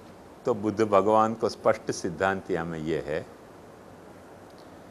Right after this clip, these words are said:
कि प्रपंचोपशमम शांतम अद्वयम है, सारे प्रपंच को उपशम करने वालों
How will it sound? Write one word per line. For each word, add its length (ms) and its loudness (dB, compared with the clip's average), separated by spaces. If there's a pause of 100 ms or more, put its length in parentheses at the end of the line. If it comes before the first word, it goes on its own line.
(800)
कि 60 -2
प्रपंचोपशमम 1300 2 (640)
शांतम 720 0 (320)
अद्वयम 640 8
है, 180 -4 (760)
सारे 400 8
प्रपंच 520 2
को 180 0
उपशम 500 -2
करने 380 0
वालों 420 -2